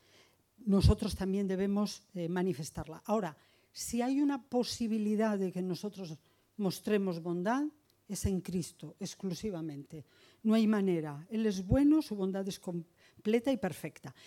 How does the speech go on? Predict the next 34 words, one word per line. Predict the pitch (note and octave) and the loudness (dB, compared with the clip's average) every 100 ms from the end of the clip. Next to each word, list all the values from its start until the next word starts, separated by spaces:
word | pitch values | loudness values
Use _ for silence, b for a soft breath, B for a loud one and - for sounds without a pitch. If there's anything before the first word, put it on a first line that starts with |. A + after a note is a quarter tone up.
| B B | B B
Y | A3+ G#3+ | -2 2
yo, | C#4+ D#4 - | 2 0 -6
me, | A3+ G#3+ G3 G3+ | -8 -6 -6 -8
utilizamos | A#3 G#3+ A3 - C4+ B3+ | -6 -4 -4 -2 0 0
mucho, | A3+ B3+ - G#3+ | 2 0 -2 -4
¿verdad?, | G3+ A3 | -4 -4
esto | G#3 - F3 | -6 -6 -8
a | E3 | -4
los | E3 D#3 | -2 -2
niños, | F#3 B3+ B3+ E3+ D3 - | 0 2 2 0 -2 -6
y | F3+ D#3 b b - | -10 -12 b b -14
sé | - C#4 D4 | -6 -2 -2
bueno, | A#3 G#3 G3 F#3+ D3+ - _ _ _ _ _ _ b b | 0 -2 -2 -4 -6 -10 _ _ _ _ _ _ b b
sé | - B3+ | -6 -4
bueno, | A#3 A3 G3 E3 D3 - _ _ b b b - | -2 -2 -2 -6 -12 -20 _ _ b b b -10
no | G3 | -6
te | A3+ | -4
pelees. | C4 A#3 G3+ G3 D#3+ - - - _ | -2 -2 -4 -6 -6 -10 -18 -20 _
Que | G#3 | -10
cuando | E3+ G3+ G3 | -6 -4 -2
le | F#3+ | -4
estamos | - C4 C4 | 0 2 2
diciendo, | B3+ - C#4 B3+ A3+ B | 0 0 2 2 0 B
sé | - - | -4 0
bueno, | C4 C#4+ D#4+ D#4 | 2 4 6 6
¿qué | - A3 | 2 -6
le, | G3+ | -6
qué | G3 B3 | -8 -10
le | |
estamos | G3+ A#3 A3+ | -8 -6 -4
diciendo? | F#3+ F#3 - E3 D3+ b b _ | -4 -8 -4 -6 -6 b b _
No | F3 | -6
te | F#3 | -4
pelees, | E3+ F3 E3 B3 B3 A#3+ C4 - - | -2 -2 2 4 4 2 -2 -6 -14